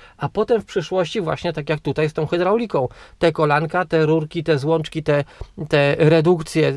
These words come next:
takie, siakie i owakie, nagle człowiek to widzi. „Aha, to do tego, to do tego, tam to pójdzie w tą stronę, tam to w tą i już wyszedłem z tego problemu”. Na tym to polega. Więc jeżeli jesteście rodzicami,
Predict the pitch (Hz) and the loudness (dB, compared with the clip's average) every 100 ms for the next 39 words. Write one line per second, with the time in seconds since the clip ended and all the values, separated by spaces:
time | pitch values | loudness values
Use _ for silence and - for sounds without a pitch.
0 | 147 170 160 156 - 156 165 160 143 135 | -2 -2 0 -2 0 -2 0 0 2 0
1 | - 180 - - - 156 165 156 170 185 | 0 -2 -4 -14 -2 2 2 2 -2 -2
2 | 170 156 185 196 151 156 156 139 - 156 | -2 -2 -2 -2 -2 0 0 0 0 0
3 | 147 170 175 175 160 139 127 180 190 170 | 0 0 0 0 0 -2 -2 0 0 0
4 | 170 160 175 156 196 185 - 196 196 190 | -2 0 -2 0 0 0 0 0 0 -2
5 | 180 165 165 - 220 214 196 220 240 170 | 0 -2 -2 0 0 0 0 2 2 0
6 | 196 214 190 185 - 175 165 170 156 131 | 0 0 0 -2 -2 -4 -2 0 0 0
7 | 120 _ _ - - 175 151 165 160 160 | -6 _ _ -14 0 2 2 0 -2 0
8 | 147 139 135 - _ _ _ _ _ _ | 0 -2 -8 -14 _ _ _ _ _ _
9 | - 156 165 180 180 185 190 156 170 180 | -2 2 4 4 4 4 2 2 0 0
10 | 170 165 156 175 156 185 | 0 -2 0 2 2 -2